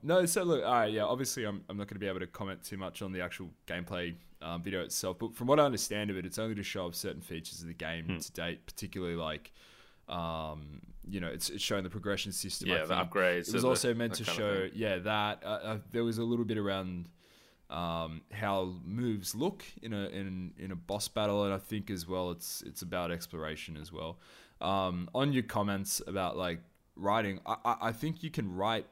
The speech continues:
Speaker 1: for whatever you're trying to, for whatever world you're trying to create. So if they're not quite delivering, then that, that's a writing issue. Like, it's not that it's impossible to pull off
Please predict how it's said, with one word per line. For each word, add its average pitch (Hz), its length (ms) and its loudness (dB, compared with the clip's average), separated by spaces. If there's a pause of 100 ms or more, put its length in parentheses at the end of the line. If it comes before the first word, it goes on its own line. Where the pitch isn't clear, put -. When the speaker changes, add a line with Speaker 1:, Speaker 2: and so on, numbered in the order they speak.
Speaker 1:
for - 300 -8
whatever 98 260 0
you're 90 760 -2
trying 90 600 -4 (140)
to, 85 480 -4 (220)
for 147 140 4
whatever 143 340 4
world 107 380 4
you're 107 60 -4
trying 107 260 -2
to 98 60 -2
create. 98 480 -2
So 104 260 0
if 98 120 -4
they're 107 80 -4
not 107 180 -6
quite 98 200 -2
delivering, 87 500 -2
then 85 140 -2
that, 85 220 -4 (120)
that's 92 180 -6
a 95 40 -10
writing 90 300 0
issue. 110 340 -4
Like, 92 160 -4
it's - 120 -8
not 104 140 -6
that 82 80 -8
it's 85 140 -8
impossible 117 600 -4 (520)
to 110 200 4
pull 117 260 10
off 147 180 2